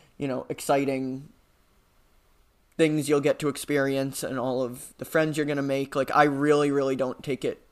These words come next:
take that time in my life for granted, and I'm really excited for all of you, and you guys all seem awesome. Um, and I hope you enjoyed your experience with First, and I,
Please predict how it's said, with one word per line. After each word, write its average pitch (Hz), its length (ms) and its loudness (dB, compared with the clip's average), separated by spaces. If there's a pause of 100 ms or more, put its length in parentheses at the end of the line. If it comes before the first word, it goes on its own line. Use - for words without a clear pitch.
(200)
take 143 180 -4
that 135 180 -2
time 135 180 -2
in 131 60 -4
my 135 100 -2
life 131 180 -6
for 131 80 -8
granted, 127 420 -4
and 139 160 -4
I'm 131 280 -4
really 123 260 0
excited 127 400 -4
for - 140 -4
all 127 180 0
of 131 100 -6
you, 113 120 -4
and 123 100 -6
you 131 60 -4
guys 131 200 -2
all 139 160 0
seem 135 320 -8 (160)
awesome. 139 540 -2 (480)
Um, 127 440 -2 (100)
and 147 140 -2
I 139 100 0
hope 143 200 -2
you 143 120 0
enjoyed 131 300 0
your 120 100 -2
experience 123 520 -6
with - 140 -10
First, 131 360 -4
and 135 120 -4
I, 113 200 -6